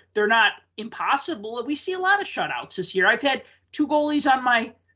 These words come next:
fantasy, uh, hockey team, coincidentally, Bobrovsky and Vasilevsky, get shutouts in the same week.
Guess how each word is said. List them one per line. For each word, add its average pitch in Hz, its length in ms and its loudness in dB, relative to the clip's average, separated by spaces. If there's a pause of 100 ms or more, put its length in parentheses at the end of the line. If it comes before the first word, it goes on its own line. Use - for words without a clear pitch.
fantasy, 240 720 -4
uh, 180 160 4
hockey 240 320 0
team, 214 360 -8 (180)
coincidentally, 190 680 -4
Bobrovsky 190 960 0
and 180 200 -4
Vasilevsky, 208 880 -2 (200)
get 240 220 -2
shutouts - 840 0 (380)
in 247 240 -6
the 247 100 -4
same 214 680 -2 (180)
week. 233 560 -2